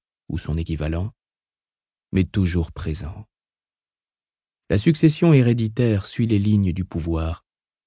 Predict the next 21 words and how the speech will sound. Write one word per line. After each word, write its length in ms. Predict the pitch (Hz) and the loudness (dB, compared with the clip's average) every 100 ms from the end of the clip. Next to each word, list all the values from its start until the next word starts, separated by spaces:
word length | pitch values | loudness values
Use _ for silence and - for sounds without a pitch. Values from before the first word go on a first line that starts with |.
| _ _ _ _ _ - | _ _ _ _ _ -6
Le 100 | 85 | -4
sang 380 | 85 - 117 98 | -2 2 4 4
des 120 | 80 | 0
dirigeants 540 | 76 82 85 82 78 78 | -2 -2 -2 -2 -4 -4
domine. 580 | 80 80 73 - - - _ _ _ _ _ _ _ _ _ _ - | -4 -4 -8 -16 -20 -20 _ _ _ _ _ _ _ _ _ _ 0
Les 140 | 101 | 2
vice-régents 680 | 120 156 - 147 135 143 135 | 4 2 2 4 4 6 4
du 140 | 117 | 2
ciel 500 | 107 - 131 127 98 - | -2 2 4 4 2 0
ou 160 | 95 | 0
leurs 380 | 92 92 87 87 | 2 2 0 0
homologues 520 | 98 92 107 123 113 98 _ _ | 2 4 4 4 4 -2 _ _
partagent 480 | 107 104 - 110 101 | -4 -2 -2 0 0
le 80 | 92 | -2
gâteau. 500 | 95 85 85 87 92 _ _ _ _ _ _ _ _ _ | -2 -2 -4 -4 -4 _ _ _ _ _ _ _ _ _
Ils 160 | - 87 | -6 -4
savent 360 | - 120 110 98 | 2 4 4 0
qu'ils 180 | 85 | -4
doivent 240 | 85 85 80 | 0 0 -2
contrôler 440 | 87 - 87 85 | -6 -4 -4 -2
l'héritage, 680 | 85 82 85 80 80 80 | -2 -4 -6 -6 -6 -8